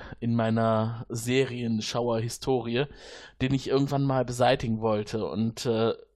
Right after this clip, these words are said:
ich hab mir das so unangenehm vorgestellt, denn diesen Makel hab ich auch bei Doctor Who, da kenn ich von Classics noch nicht allzu viel. Ich hab bei jedem Doktor mal so ein, zwei Folgen natürlich gesehen, weil man will ja auch mitreden, wie die Doktoren so rüberkommen.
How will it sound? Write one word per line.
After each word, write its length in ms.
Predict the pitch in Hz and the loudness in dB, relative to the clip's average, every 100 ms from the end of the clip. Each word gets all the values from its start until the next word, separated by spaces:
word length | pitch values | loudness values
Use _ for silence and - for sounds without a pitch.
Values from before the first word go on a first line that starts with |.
| _ | _
ich 180 | 160 - | -4 -2
hab 140 | 170 | 2
mir 80 | 170 | 4
das 180 | 165 156 | 2 4
so 280 | 170 175 - | 2 2 2
unangenehm 680 | 208 269 131 120 117 117 113 | 2 6 6 6 4 2 0
vorgestellt, 800 | - 117 110 - 113 113 123 - - - - - | 0 0 0 -4 -2 0 -2 -4 -20 -20 -20 -4
denn 140 | 131 139 | 0 2
diesen 180 | 143 | 4
Makel 360 | 139 135 165 165 | 4 4 2 0
hab 100 | 151 | 0
ich 100 | 143 | 0
auch 120 | 139 | 0
bei 120 | - | 0
Doctor 400 | 131 139 143 127 | -2 0 0 0
Who, 120 | 151 175 | 0 0
da 100 | 143 | 0
kenn 220 | - 143 | 0 -2
ich 120 | 143 - _ - | -2 -10 _ -4
von 180 | 139 123 | -2 -2
Classics 480 | - 147 - 127 110 | 2 2 2 -2 -2
noch 120 | 113 | -2
nicht 200 | 135 - | 0 0
allzu 240 | 110 - | -2 -4
viel. 160 | - 135 | -6 -2
Ich 80 | 147 | -2
hab 80 | |
bei 80 | 135 | 0
jedem 300 | 123 139 139 | 0 0 0
Doktor 260 | 127 - 160 | -2 -2 0
mal 140 | 131 | 0
so 80 | 123 | 0
ein, 180 | 107 127 | 0 -2
zwei 180 | - 123 | 0 0
Folgen 440 | 131 131 127 120 - - - - | 2 0 0 -2 -2 -12 -10 -4
natürlich 340 | 113 123 120 | -4 -4 -6
gesehen, 340 | 120 110 127 139 | -6 -2 -2 0
weil 100 | 120 | 0
man 180 | 117 117 | 0 0
will 80 | |
ja 120 | 120 113 | 0 0
auch 100 | 113 | 0
mitreden, 480 | 147 - 131 123 | -4 -2 -2 -2
wie 80 | 120 | -4
die 100 | 110 | -6
Doktoren 420 | 110 - 120 135 | -6 -4 -2 0
so 80 | 147 | -2
rüberkommen. 580 | 139 143 139 - 143 | -4 -2 -2 0 0